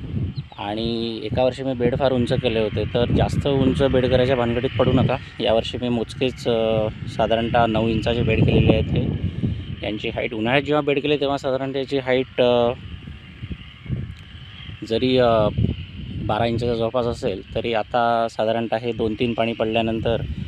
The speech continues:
बऱ्यापैकी याची हाईट कमी होते. आणि आता मी पाहिलं की याची हाईट around नऊ इंच इतकी आहे. यावर्षी ठीक आहे, समाधानकारक हाईट आहे या बेडची. आणि या ठिकाणी हे ज-, हे जे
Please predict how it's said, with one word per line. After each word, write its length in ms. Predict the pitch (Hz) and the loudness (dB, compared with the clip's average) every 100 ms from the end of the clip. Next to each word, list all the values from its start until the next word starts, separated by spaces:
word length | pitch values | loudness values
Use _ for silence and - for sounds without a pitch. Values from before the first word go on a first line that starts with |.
| - - - - | -10 -14 -16 -6
बऱ्यापैकी 380 | 107 110 113 120 | 0 2 2 2
याची 160 | 113 120 | 2 2
हाईट 260 | 113 113 | 0 0
कमी 200 | 120 113 | 0 0
होते. 260 | 123 - 123 | 0 0 0
आणि 180 | 113 110 | 2 0
आता 280 | 104 117 | -2 -2
मी 260 | 110 113 120 | -2 -2 -2
पाहिलं 320 | 113 117 113 | -2 -2 -2
की 220 | 113 120 | -4 -2
याची 180 | 113 113 | -2 -2
हाईट 240 | 117 117 117 | -2 -2 0
around 220 | 110 113 | 0 0
नऊ 200 | 110 110 | 0 0
इंच 220 | 110 110 | -2 -2
इतकी 280 | 113 - 123 | -6 -4 -2
आहे. 380 | 110 104 - - - - - - - - - - | -2 -4 -10 -20 -20 -20 -20 -20 -20 -16 -16 -4
यावर्षी 400 | 107 113 - 127 | 0 0 -2 -10
ठीक 280 | 113 143 120 | -6 -4 -2
आहे, 100 | 101 | -4
समाधानकारक 580 | - 110 117 113 117 113 | -4 -2 -2 -2 -2 -2
हाईट 240 | 107 104 | -4 -2
आहे 100 | 110 | 0
या 80 | 107 | 0
बेडची. 340 | 101 - - 135 - 95 - - - | -2 -6 -6 -6 -6 -10 -16 -20 -10
आणि 180 | 117 120 | -4 0
या 120 | 113 | 0
ठिकाणी 800 | 127 135 143 139 147 147 147 147 | -2 -2 0 2 4 4 4 2
हे 200 | 143 139 | 0 0
ज-, 200 | 131 127 - | 0 -4 -12
हे 240 | - 131 | -8 -2
जे 160 | 143 | 2